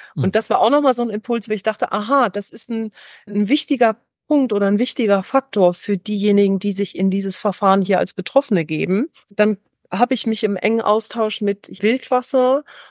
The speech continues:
Speaker 2: und anderen Beratungsstellen, also opferunterstützenden Beratungsstellen
Speaker 1: Mhm.
Speaker 2: bei sexualisierter Gewalt,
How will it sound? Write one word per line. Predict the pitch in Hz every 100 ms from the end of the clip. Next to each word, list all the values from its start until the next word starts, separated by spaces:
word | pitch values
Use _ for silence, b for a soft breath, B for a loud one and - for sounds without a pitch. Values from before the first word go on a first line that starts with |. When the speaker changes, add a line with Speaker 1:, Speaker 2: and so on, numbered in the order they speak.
| B
Speaker 2:
und | - 202 -
anderen | 190 233 233 214 202 202 196
Beratungsstellen, | 190 190 214 - 226 214 - 208 196 196 196 196
also | 180 180 -
opferunterstützenden | 247 - 202 196 190 240 - 202
Beratungsstellen | 185 208 214 214 - 190 185 185
Speaker 1:
Mhm. |
Speaker 2:
bei | 180 175
sexualisierter | - 202 - 175 185 190 220 190
Gewalt, | 170 196 196 226 370